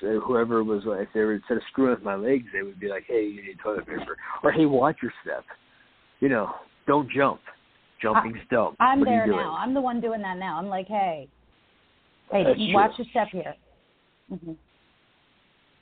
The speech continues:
Speaker 2: Yeah.
Speaker 1: Which is ironic too, because I almost jumped off the porch at the, uh,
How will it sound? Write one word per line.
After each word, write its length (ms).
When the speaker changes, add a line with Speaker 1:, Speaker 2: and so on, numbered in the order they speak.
Speaker 2:
Yeah. 120
Speaker 1:
Which 180
is 160
ironic 540
too, 160
because 320
I 180
almost 320
jumped 280
off 220
the 60
porch 360
at 160
the, 240
uh, 260